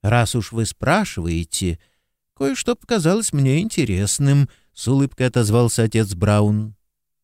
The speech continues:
Возможно, я ошибаюсь, но у меня сложилось впечатление,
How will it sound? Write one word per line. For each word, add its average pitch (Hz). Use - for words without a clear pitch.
Возможно, 247
я 113
ошибаюсь, 101
но 117
у 113
меня 104
сложилось 101
впечатление, -